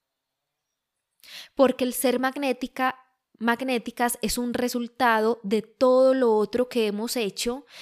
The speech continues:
que no se ve como ser magnéticas necesariamente. Sí, ahí pueden entrar prácticas como las que he mencionado de sesiones de autoplacer y conexión con nuestro cuerpo y, y conexión con los sentidos.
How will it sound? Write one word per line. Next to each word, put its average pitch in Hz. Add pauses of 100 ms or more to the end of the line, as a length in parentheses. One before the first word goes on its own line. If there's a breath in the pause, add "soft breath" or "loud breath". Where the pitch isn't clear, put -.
(120 loud breath)
que 220
no 208
se 226
ve 233
como 220
ser 185
magnéticas 208
necesariamente. 180 (560 loud breath)
Sí, 202 (500)
ahí 226
pueden 240
entrar 208
prácticas 220
como 196
las 185
que 202
he -
mencionado 208
de 190
sesiones 202
de 208
autoplacer 202
y 202
conexión 196
con 196
nuestro 196
cuerpo 202
y, 196 (220 loud breath)
y 214
conexión 196
con 208
los 196
sentidos. 214